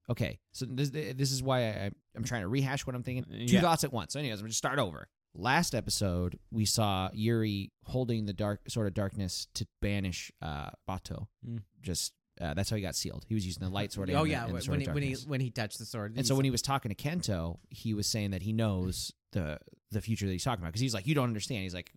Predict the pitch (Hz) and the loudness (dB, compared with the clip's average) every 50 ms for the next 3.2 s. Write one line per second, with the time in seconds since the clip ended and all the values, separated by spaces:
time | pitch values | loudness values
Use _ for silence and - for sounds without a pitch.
0 | _ - - 113 104 95 101 92 78 - - - 92 82 80 85 85 82 98 98 | _ -4 -2 -2 -2 -2 -2 -4 -4 -6 -6 -6 -6 -4 -4 -6 -4 -4 -4 -4
1 | 98 - _ - 117 117 104 95 90 - - - - 110 107 87 90 95 92 95 | -6 -6 _ -6 -4 -2 -2 -2 -2 -6 -10 -12 -8 -6 -6 -6 -6 -6 -6 -8
2 | 107 - 87 87 - 110 104 90 92 - 101 95 82 80 - 82 71 73 - - | -8 -10 -10 -8 -4 -2 -2 0 -2 -2 -2 -4 -4 -4 -6 -6 -6 -6 -8 -8
3 | 87 90 90 | -8 -8 -8